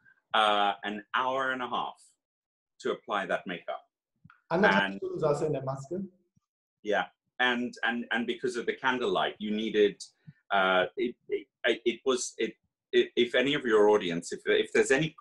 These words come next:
Speaker 1: crossover in a Handel audience that also watches RuPaul's Drag Race, I, I don't know what that diagram would look like,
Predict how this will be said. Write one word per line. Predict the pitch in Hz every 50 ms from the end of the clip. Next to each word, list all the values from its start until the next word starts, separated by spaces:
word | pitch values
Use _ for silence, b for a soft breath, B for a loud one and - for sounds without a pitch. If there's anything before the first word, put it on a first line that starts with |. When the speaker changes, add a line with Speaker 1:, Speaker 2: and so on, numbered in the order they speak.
| - -
Speaker 1:
crossover | 139 127 - - - 101 98 87 87 87
in | 87 87
a | 85 85 -
Handel | 104 101 101 104 104 98 101 98 101 - -
audience | 92 95 92 92 92 90 92 92 - - - - _ _ _ _ _ -
that | - 92 - -
also | 101 104 101 - - 101
watches | 90 90 95 90 - - 104 92 - - 82
RuPaul's | 98 104 98 - - 107 92 92 87 - -
Drag | - 95 95 98 95 92
Race, | 107 110 117 123 120 - - - -
I, | 92 95 95 - _ -
I | 92
don't | 90 107 101 90 -
know | 95 101 98 92 95 101 104 117 123 120 - - - _ _ _ _ -
what | 98 98 92 - - -
that | - 104 101 110 110 - _ _ _ _ _ _ _ _ _ _ _ _ _ _ _ -
diagram | 107 98 101 101 101 98 95 98 92 95 95 92
would | 90 80 87
look | 98 104 104 -
like, | 139 131 135 143 147 143